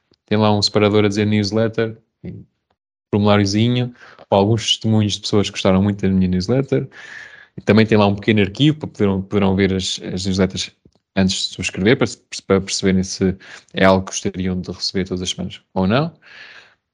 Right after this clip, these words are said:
E pronto, acho que são estes os três sítios onde podem encontrar mais facilmente.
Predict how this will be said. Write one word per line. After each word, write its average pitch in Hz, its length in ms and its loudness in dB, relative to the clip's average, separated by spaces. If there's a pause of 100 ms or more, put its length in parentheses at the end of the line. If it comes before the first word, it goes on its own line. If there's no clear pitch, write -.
(140)
E 185 80 4
pronto, 180 400 0 (180)
acho 101 200 -4
que - 80 -10
são 107 120 2
estes 104 360 -2
os 101 120 -4
três 104 240 0
sítios 104 300 -6
onde 104 160 -2
podem 101 240 0
encontrar 98 300 -4
mais 98 100 -4
facilmente. 95 540 -6